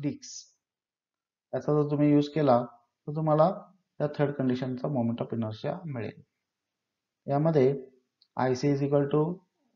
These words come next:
one by twelve एमएल स्क्वेअर हा तुम्ही रॉडसाठी काढला होता, लक्षात घ्या,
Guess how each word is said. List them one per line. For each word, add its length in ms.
one 380
by 260
twelve 220
एमएल 280
स्क्वेअर 340
हा 280
तुम्ही 200
रॉडसाठी 460
काढला 240
होता, 200
लक्षात 240
घ्या, 180